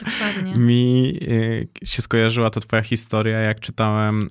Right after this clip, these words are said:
Speaker 2: książkę Tysona, ta relacja trener-zawodnik.
Speaker 1: Mhm.
Speaker 2: Nie wiem, czy znasz historię Mike'a Tysona, jeżeli
Speaker 1: I
Speaker 2: chodzi
Speaker 1: mam
Speaker 2: o ten
Speaker 1: książkę w domu.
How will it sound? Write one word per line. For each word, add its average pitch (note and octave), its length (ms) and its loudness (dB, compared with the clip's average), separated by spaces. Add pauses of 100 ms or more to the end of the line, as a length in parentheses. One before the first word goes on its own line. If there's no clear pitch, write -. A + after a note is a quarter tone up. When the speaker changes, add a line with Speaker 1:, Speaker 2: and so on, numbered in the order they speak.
(120)
Speaker 2:
książkę A2 400 -2
Tysona, G2+ 480 0
ta F#2+ 360 0
relacja G2+ 480 0
trener-zawodnik. G2+ 1300 0 (100)
Speaker 1:
Mhm. G#2 160 0
Speaker 2:
Nie G2+ 120 4
wiem, G2+ 160 4
czy G2+ 200 0
znasz G2+ 280 0
historię G#2 380 -2
Mike'a G2+ 240 0
Tysona, G#2 420 0
jeżeli F#2+ 200 0
Speaker 1:
I - 40 2
Speaker 2:
chodzi G#3+ 60 8
Speaker 1:
mam A3+ 120 6
Speaker 2:
o - 20 4
ten - 20 -2
Speaker 1:
książkę A3+ 380 0
w G3 140 -4
domu. F3+ 320 -4